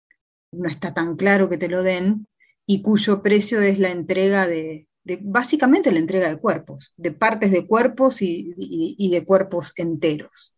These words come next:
eh, que desaparecen. Y creo que eso, más allá de, a mí no, no, no, yo no soy muy, muy, este,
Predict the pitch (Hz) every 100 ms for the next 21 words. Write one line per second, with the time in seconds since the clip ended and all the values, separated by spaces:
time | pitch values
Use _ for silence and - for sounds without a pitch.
0 | _ _ - 214 202 180 180 185 180 185
1 | 165 175 151 135 156 147 _ _ _ _
2 | _ _ _ _ _ _ _ 226 208 247
3 | 262 294 240 254 254 294 240 233 220 233
4 | - 240 240 240 190 190 208 214 214 202
5 | 196 190 190 185 208 196 202 190 190 196
6 | 185 180 190 185 175 175 175 135 _ 175
7 | 165 156 160 160